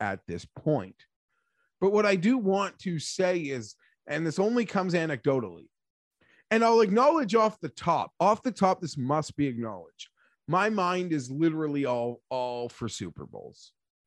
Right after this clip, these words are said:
So this argument I'm about to have, in many ways, it's quite meaningless because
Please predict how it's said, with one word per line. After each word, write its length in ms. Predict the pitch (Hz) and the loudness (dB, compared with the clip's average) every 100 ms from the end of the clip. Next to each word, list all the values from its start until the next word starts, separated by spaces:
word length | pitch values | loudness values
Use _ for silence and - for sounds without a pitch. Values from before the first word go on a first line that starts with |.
| _ _ _ _ _ | _ _ _ _ _
So 480 | - 202 196 180 175 | -2 2 4 4 2
this 320 | 175 233 233 - | 2 2 2 -2
argument 600 | 190 202 190 202 196 190 - | 0 2 0 -2 -2 -4 -2
I'm 160 | 196 | 0
about 260 | 190 196 185 | 2 2 0
to 120 | 180 | -2
have, 440 | 156 226 233 214 196 | 0 2 2 2 -2
in 140 | 196 | -4
many 280 | 196 196 190 | -6 -4 -2
ways, 440 | 190 185 175 - _ _ _ _ | 0 0 -2 -6 _ _ _ _
it's 260 | 226 226 | -12 -12
quite 340 | - - 320 277 | -14 2 2 4
meaningless 540 | 302 302 247 208 196 | 4 4 4 4 2
because 400 | - 196 208 170 | -2 2 2 0